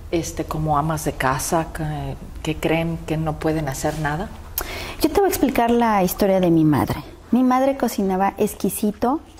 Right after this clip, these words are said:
Speaker 2: no estudió la carrera de gastronomía, y sus reuniones en casa eran de treinta a cincuenta personas. Así es que te estoy hablando de que se dedicaba completamente al hogar,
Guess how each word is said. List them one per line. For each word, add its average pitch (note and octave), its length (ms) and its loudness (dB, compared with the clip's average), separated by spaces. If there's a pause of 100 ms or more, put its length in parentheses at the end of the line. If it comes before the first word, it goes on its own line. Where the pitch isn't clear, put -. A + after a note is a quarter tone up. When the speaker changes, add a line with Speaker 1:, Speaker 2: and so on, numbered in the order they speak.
(340)
Speaker 2:
no G#3 180 0
estudió F#3 600 0
la F3 160 0
carrera D#3 320 -2
de D3+ 100 -2
gastronomía, F#3 720 -2 (1080)
y C4 80 4
sus C#4 200 2
reuniones C#4 640 4
en B3+ 120 2
casa B3 420 0
eran A#3 260 2
de G#3 120 0
treinta A3 320 -4
a - 20 -8
cincuenta F#3+ 460 -6
personas. - 720 -6 (480)
Así F#3+ 320 -2
es G#3+ 160 -2
que A3 340 0 (320)
te - 80 -12
estoy - 160 -2
hablando G#3 400 0
de F#3 160 -2
que F3 420 -4 (220)
se - 200 -6
dedicaba F#3 500 -2
completamente F3+ 760 -4
al D#3+ 140 -4
hogar, F3+ 320 -4